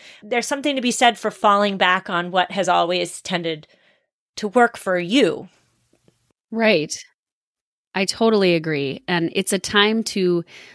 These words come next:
Speaker 2: lean in to those things that help you feel whole, that help you feel centered and grounded. Like I was talking about in the beginning, it's, it's that practice of feeling connected to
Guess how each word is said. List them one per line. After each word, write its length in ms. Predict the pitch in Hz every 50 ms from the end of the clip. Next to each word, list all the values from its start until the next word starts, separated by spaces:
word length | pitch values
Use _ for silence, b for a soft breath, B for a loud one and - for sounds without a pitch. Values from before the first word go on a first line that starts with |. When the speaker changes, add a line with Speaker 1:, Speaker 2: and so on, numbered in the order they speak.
| B B B -
Speaker 2:
lean 360 | 190 185 190 208 214 214 214 208
in 560 | - 185 190 196 175 160 156 156 160 165 - _ _ _ _ -
to 120 | - - 175
those 340 | 175 170 175 180 190 - -
things 500 | - 180 160 151 147 156 156 156 - -
that 220 | - 156 151 -
help 340 | 160 - 185 175 170 - -
you 220 | 165 170 185 190
feel 380 | 180 - - 165 160 156 151 160
whole, 560 | - - - 180 151 135 120 76 - 156 - - _ B B B B B B B
that 180 | - 165 - 160
help 360 | - - 190 185 - - -
you 200 | 175 175 175 170
feel 580 | - - - 170 160 160 156 156 156 156 156 _ _ _ _ _ _ -
centered 500 | - - - 175 170 170 - 175 170 156
and 200 | 147 156 160 151
grounded. 580 | - 165 151 147 151 151 151 143 131 135 143 156
Like 180 | 139 143 -
I 100 | 160 147
was 160 | 151 156 156
talking 360 | - - 190 175 - - 160 156
about 180 | 151 147 151
in 120 | 151 143 151
the 60 | 147
beginning, 600 | 151 156 160 214 240 220 160 139 127 127 151 - _
it's, 320 | - 160 156 - - - B B B B B B B
it's 160 | 202 180 -
that 160 | - 185 - -
practice 360 | - 202 202 - 202 - -
of 120 | 180 165
feeling 640 | - - - 180 175 175 175 170 170 165 175 170 - b b b b b b b _
connected 600 | - - 196 180 170 170 175 - - 190 180 170
to 420 | - - 185 170 160 160 160 160